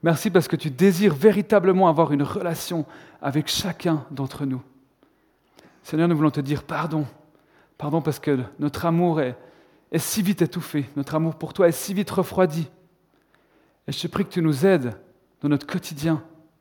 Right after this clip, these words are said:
dans notre vie de tous les jours, à cultiver cette communion, cette relation avec toi. On en a tellement besoin. Seigneur, pardonne-nous de ne, de ne plus t'aimer comme au commencement.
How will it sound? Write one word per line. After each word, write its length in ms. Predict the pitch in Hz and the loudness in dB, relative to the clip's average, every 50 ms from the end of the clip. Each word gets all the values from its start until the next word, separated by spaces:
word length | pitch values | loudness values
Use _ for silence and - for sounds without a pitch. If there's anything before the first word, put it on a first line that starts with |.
| _ _ - | _ _ -4
dans 80 | 143 147 | 2 4
notre 160 | 156 147 139 | 4 4 4
vie 140 | 143 208 208 | 4 4 6
de 80 | 185 | 6
tous 240 | 170 - - 226 233 | 6 4 4 2 4
les 140 | 208 208 208 | 4 4 4
jours, 480 | 156 151 233 220 180 147 113 - - - _ _ _ - _ _ _ _ _ _ | 4 4 4 4 4 4 2 -2 -10 -20 _ _ _ -20 _ _ _ _ _ _
à 140 | - - 143 | -2 -2 -2
cultiver 580 | - - - 233 175 - - 190 170 170 190 156 | -2 0 0 0 0 -2 -6 -4 0 2 2 2
cette 420 | - - 147 123 - - - - _ _ _ _ _ _ _ - | 2 2 0 0 0 -4 -20 -20 _ _ _ _ _ _ _ -12
communion, 560 | - - 160 165 170 165 165 165 160 147 139 - - - | -8 -6 -4 0 0 2 2 2 2 0 -2 -6 -14 -14
cette 220 | - - 156 - | -8 -8 -8 -8
relation 540 | - - - - 175 156 151 - - 156 143 | -8 -8 -4 -2 -2 -2 -2 -4 -4 -2 -2
avec 220 | 135 135 135 - | -2 -2 -4 -6
toi. 440 | - - 135 120 - - - - _ _ - - - _ _ _ - - - _ - | -4 -6 -6 -6 -6 -10 -20 -20 _ _ -20 -20 -20 _ _ _ -20 -20 -20 _ -2
On 80 | - 156 | 2 4
en 60 | 156 | 4
a 80 | 151 | 4
tellement 360 | 147 - - 214 196 185 180 170 | 2 2 0 0 0 2 2 0
besoin. 460 | 151 165 151 135 135 143 131 113 - - _ _ _ _ _ _ _ _ _ _ _ _ _ _ _ _ _ _ _ _ _ _ _ _ _ _ | 0 0 -2 0 -2 -2 -4 -4 -8 -16 _ _ _ _ _ _ _ _ _ _ _ _ _ _ _ _ _ _ _ _ _ _ _ _ _ _
Seigneur, 260 | _ - 151 165 151 - | _ -2 0 0 0 0
pardonne-nous 500 | - - 196 180 160 185 185 190 202 180 | 0 -2 0 2 4 4 6 6 4 4
de 120 | 143 151 | 2 2
ne, 140 | 143 139 127 101 - - _ _ _ _ _ _ _ _ _ _ _ _ _ | 0 0 0 -2 -6 -16 _ _ _ _ _ _ _ _ _ _ _ _ _
de 80 | - 165 | -2 -2
ne 60 | 160 | -2
plus 180 | - - - 196 | -2 -2 -4 -2
t'aimer 340 | - - 202 196 185 185 | 0 0 2 2 4 2
comme 200 | 180 - 165 156 | 2 2 0 0
au 60 | 156 147 | 0 0
commencement. 680 | - 156 147 147 135 - - 143 139 127 - - | 0 0 0 0 -2 -2 -2 -2 -2 -4 -6 -10